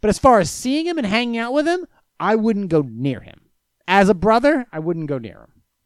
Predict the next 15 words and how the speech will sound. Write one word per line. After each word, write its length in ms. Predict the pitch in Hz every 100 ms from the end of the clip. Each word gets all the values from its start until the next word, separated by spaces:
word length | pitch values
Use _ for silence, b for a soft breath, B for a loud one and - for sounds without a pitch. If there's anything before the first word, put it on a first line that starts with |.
| _ _ _ _ _ _ _ _ _ _ _ _
All 80 | 202
right. 180 | 180 101 _ _ _ -
We 200 | 240 285
are, 280 | 269 233 - -
whew, 180 | - 311 _ _ _ _ _ -
we 200 | 247 285
are 160 | 269
at 100 | 262
the 120 | 202
last 560 | 170 196 214 226 - _ _ _ _ -
article 420 | 175 196 190 190
question 580 | _ - 175 - 175 160 -
for 280 | 165 160 156
the 360 | 123 131 135 107
day. 380 | 107 104 101